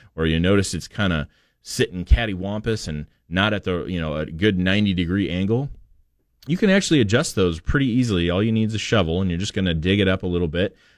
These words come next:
You don't wanna really jump on that shovel. You don't wanna, uh, cut the, the actual pipe, uh, but just gently cut a circle around that sprinkler head.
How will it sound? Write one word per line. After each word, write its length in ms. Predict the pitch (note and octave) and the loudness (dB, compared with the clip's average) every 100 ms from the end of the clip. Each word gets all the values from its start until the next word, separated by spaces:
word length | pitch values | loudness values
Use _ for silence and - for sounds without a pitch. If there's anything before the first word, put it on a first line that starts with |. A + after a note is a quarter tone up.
| - | -6
You 40 | |
don't 140 | F2+ G2 | -2 0
wanna 240 | G#2 G2 | 2 2
really 380 | F#2 G#2 F#2+ E2+ | 4 4 4 2
jump 440 | E2+ D#2 G2+ G#2+ | -2 -2 0 0
on 120 | G2 F#2+ | 0 -2
that 180 | F2+ | -2
shovel. 260 | - G#2+ E2+ | -2 0 0
You 60 | E2 | 0
don't 140 | F#2 | 0
wanna, 400 | G2 F2+ E2 D2+ | 0 -2 -2 -6
uh, 260 | D#2 D#2 D2 - | -6 -6 -6 -6
cut 320 | - A#2+ - | -2 -2 -2
the, 340 | F2+ D#2+ D#2 - _ | -4 -2 -4 -10 _
the 320 | - D#2+ D#2 - | -16 -6 -4 -2
actual 500 | G2 - F#2+ E2 D2+ | -4 -4 -2 -2 -2
pipe, 420 | - D#3 F2+ D2+ - _ _ _ - | -2 0 0 0 -2 _ _ _ -4
uh, 400 | F2 E2+ E2 E2 | 0 2 2 2
but 140 | G2+ | 2
just 220 | C3+ D3 | 0 -2
gently 520 | G#2 G#2+ B2 A#2+ B2 A#2+ | 0 2 2 0 -2 -4
cut 180 | - D3 | -2 0
a 80 | D#3+ | 0
circle 400 | - C#3 C#3 A#2 | -2 -4 2 4
around 360 | G#2 G2+ A2 | 4 4 2
that 260 | G#2+ G2+ - | 0 -2 -4
sprinkler 480 | - E3+ G3 - D#2+ | -8 -4 -4 -4 -4
head. 320 | E2 D#2 G#2 | -2 -2 -2